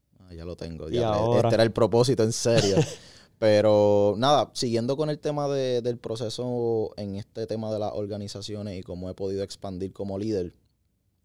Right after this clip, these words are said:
Speaker 1: eh, todo empezó en U P R de Bayamón. Ya luego de esto,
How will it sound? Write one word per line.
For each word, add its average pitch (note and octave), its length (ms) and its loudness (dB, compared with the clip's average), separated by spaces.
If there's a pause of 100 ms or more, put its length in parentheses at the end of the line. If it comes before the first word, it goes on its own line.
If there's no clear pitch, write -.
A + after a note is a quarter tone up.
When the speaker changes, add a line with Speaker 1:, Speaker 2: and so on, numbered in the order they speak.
(220)
Speaker 1:
eh, G2 240 -4
todo F#2+ 180 -2
empezó G2+ 300 -6
en G#2 60 -6
U G#2 80 -6
P G#2 80 -4
R G#2 180 -4
de G2+ 60 -2
Bayamón. G2+ 600 -2
Ya G2+ 160 -2
luego G#2 340 0
de F#2+ 180 0
esto, G2+ 400 -6